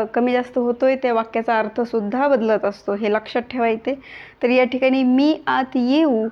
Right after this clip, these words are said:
हे काय आहे? एक प्रकारचं प्रेमाने विचारणा झाली, प्रेमाने विचार केला, प्रेमाने विचारलं म्हणून तिथे त्याला अनुमोदन असे म्हणतात. ओके,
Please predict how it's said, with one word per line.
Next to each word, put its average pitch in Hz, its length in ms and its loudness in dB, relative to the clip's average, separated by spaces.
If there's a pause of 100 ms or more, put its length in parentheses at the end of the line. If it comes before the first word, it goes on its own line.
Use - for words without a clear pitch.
(260)
हे 233 80 2
काय 233 280 -2
आहे? 240 300 -4 (300)
एक 214 200 -10
प्रकारचं 247 540 -4 (920)
प्रेमाने 247 500 0
विचारणा 214 600 0
झाली, 220 340 -4 (360)
प्रेमाने 226 520 -2
विचार 226 480 -2 (100)
केला, - 240 -4 (680)
प्रेमाने 285 520 4
विचारलं 240 540 0
म्हणून 233 320 0
तिथे 226 240 -4
त्याला 233 240 -4 (140)
अनुमोदन 226 760 -2
असे 269 500 -4 (320)
म्हणतात. 208 840 -6
ओके, 277 400 -2